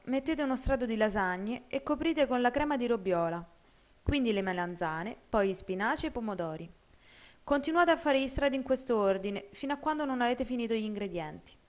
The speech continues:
Sopra l'ultimo strato mettete il parmigiano grattugiato e infornate per quindici venti minuti.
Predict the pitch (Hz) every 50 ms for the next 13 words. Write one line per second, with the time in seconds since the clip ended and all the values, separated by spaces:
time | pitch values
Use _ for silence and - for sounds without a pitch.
0 | _ _ _ _ - - - - - - - _ - - - 359 370 359 339 302
1 | 294 285 294 - 269 262 254 262 - 226 202 190 190 190 240 - - 262 285 277
2 | - - - - 277 - 269 262 262 269 262 254 262 254 254 247 233 220 220 226
3 | 233 214 185 202 185 175 175 175 175 185 185 - - - _ _ - _ _ -
4 | 247 247 247 240 - 262 269 269 277 294 311 320 311 302 233 247 226 220 - -
5 | 302 320 339 311 302 - 262 240 233 240 226 - 226 214 202 185 175 165 156 156
6 | - 175 175